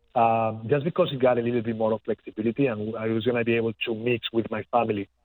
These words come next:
uh, a little bit better than, than being a coach.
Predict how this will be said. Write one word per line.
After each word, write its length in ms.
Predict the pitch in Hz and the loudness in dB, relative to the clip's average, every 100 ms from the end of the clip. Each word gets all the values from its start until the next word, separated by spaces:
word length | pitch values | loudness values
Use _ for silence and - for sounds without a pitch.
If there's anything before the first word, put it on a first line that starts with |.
| _ - | _ -8
uh, 40 | 120 110 107 110 | 0 2 2 0
a 80 | 117 | 0
little 260 | 123 143 117 | 0 0 0
bit 160 | 113 | 0
better 280 | 113 107 104 | 0 0 -2
than, 240 | 104 101 | -6 -8
than 160 | 107 101 | -8 -6
being 220 | 104 101 | -4 -6
a 40 | 95 | -8
coach. 240 | 98 95 | -14 -14